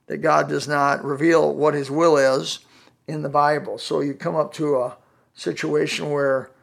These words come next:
you go through a checking line and you have tracts in your pocket, but, uh, you didn't give the, uh, uh,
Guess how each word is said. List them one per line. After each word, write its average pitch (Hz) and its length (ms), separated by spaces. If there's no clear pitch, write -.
you 147 140
go 160 180
through 147 220
a 135 60
checking 156 460
line 147 480
and 151 160
you 147 80
have 151 200
tracts 147 400
in 143 100
your 135 100
pocket, 151 540
but, 147 220
uh, 143 100
you 143 160
didn't 151 340
give 139 260
the, 135 240
uh, - 380
uh, - 320